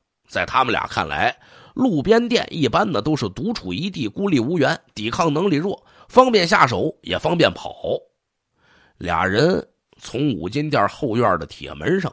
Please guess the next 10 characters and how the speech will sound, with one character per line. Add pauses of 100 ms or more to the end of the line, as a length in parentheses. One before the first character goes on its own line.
(160)
翻
进
了
院 (240)
子， (380)
还
是
用
改
锥